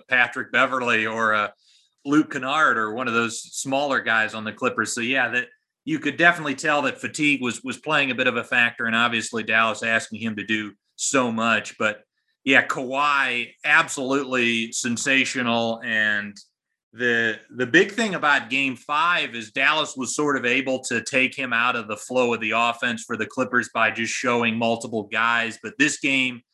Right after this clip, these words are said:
Kawhi did not let that deter him. He would pass it and, and try to get it right back after the defense tried to scramble back to their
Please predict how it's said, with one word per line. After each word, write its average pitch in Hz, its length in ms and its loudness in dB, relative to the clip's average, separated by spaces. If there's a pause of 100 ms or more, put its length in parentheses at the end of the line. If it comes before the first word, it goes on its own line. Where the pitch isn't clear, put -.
(220)
Kawhi 127 640 0
did 113 180 -8
not 127 340 0
let 123 240 -4
that 127 240 0
deter 123 380 0
him. 123 220 -2
He 127 140 0
would 120 180 -4
pass 131 360 0
it 139 120 -2
and, 110 220 -2
and 113 140 -2
try 135 240 2
to 123 80 -2
get 123 180 -2
it 110 100 -2
right 113 320 0
back 147 360 0
after 127 240 -2
the 117 80 -6
defense 120 440 0
tried 123 280 4
to 110 80 -8
scramble 120 460 0
back 113 340 0
to 120 60 -8
their 107 240 -2